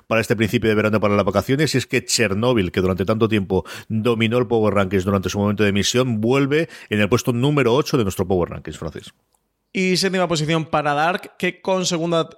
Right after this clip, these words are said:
Speaker 2: su segunda temporada, eh, que ha estrenado en Netflix recientemente, cae tres posiciones en nuestro Power Ranking.
Speaker 1: Sube un puesto Euforia, una de las grandes apuestas de este verano H B O España,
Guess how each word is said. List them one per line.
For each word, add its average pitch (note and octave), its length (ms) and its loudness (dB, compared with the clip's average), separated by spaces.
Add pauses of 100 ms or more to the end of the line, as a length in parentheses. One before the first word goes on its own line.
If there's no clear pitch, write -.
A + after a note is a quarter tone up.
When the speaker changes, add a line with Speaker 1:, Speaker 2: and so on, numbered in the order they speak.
Speaker 2:
su - 160 -4
segunda F3 340 0
temporada, D#3+ 540 0 (400)
eh, D3 400 0
que D#3 80 0
ha - 20 2
estrenado D3 480 0
en D3 220 -2
Netflix D3+ 680 -2
recientemente, D#3 880 -2
cae F3+ 300 -2
tres F3 240 0
posiciones D#3+ 460 -2
en D3+ 60 -4
nuestro C#3 220 -4
Power C3 220 -2
Ranking. G2 180 -6
Speaker 1:
Sube F#3 380 2
un E3 140 0
puesto G3+ 340 -2
Euforia, D3+ 640 0
una G2 180 -2
de G#2 60 4
las F#2 160 0
grandes B2 320 0
apuestas C3 320 0
de B2+ 60 4
este B2 160 0
verano A#2+ 260 2
H A2+ 140 0
B G#2+ 100 4
O - 20 2
España, D3+ 460 0